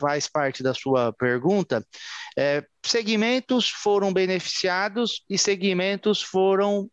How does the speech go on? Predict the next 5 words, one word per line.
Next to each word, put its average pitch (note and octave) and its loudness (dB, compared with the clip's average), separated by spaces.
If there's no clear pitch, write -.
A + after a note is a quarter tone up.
é, E3 0
é, C#3 0
sofreram E3+ 0
mais. A#2+ -4
Então, F#3 -2